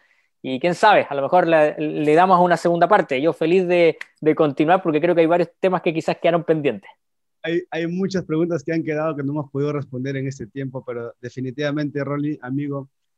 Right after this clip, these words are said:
Speaker 2: gracias por acompañarnos. Estoy seguro que la gente se ha quedado con las ganas. Igual, al final de, del episodio vamos a dejar ahí tus redes sociales, las redes sociales de Movida. Eres director de Movida Perú y vamos a dejar todo ahí para que te puedan contactar en caso, eh, más iglesias,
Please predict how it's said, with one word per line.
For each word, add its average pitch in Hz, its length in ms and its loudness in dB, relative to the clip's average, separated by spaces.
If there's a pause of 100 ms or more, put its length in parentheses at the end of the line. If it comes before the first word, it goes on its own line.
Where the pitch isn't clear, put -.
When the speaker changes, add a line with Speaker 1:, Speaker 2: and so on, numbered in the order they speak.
(140)
Speaker 2:
gracias 156 400 -4
por 147 140 -4
acompañarnos. 139 640 -2
Estoy 131 160 -8
seguro 147 280 -4
que 131 100 -8
la 123 100 -6
gente 139 260 -4
se 131 100 -6
ha 131 60 -4
quedado 135 240 -2
con 131 100 -4
las 117 120 -6
ganas. 143 360 -8
Igual, 156 440 -6 (320)
al 139 140 -6
final 151 320 -4
de, 147 320 -4
del 135 160 -6
episodio 147 500 -6
vamos 143 260 -6
a 139 40 -4
dejar 135 180 -6
ahí 143 120 -4
tus 135 180 -4
redes 139 220 -4
sociales, 147 460 -4
las 131 140 -6
redes 139 160 -6
sociales 135 280 -6
de 131 60 -6
Movida. 143 500 -6 (300)
Eres 151 240 -2
director 135 340 -4
de 143 80 -4
Movida 135 260 -4
Perú 143 400 -8 (240)
y 131 200 -6
vamos 143 260 -6
a 135 40 -4
dejar 139 260 -6
todo 147 120 -4
ahí 147 80 -2
para 143 180 -4
que 120 100 -10
te 113 100 -14
puedan 143 260 -10
contactar 127 500 -10
en 135 180 -8
caso, 139 400 -10
eh, 120 340 -10 (420)
más 139 300 -4
iglesias, 147 600 -6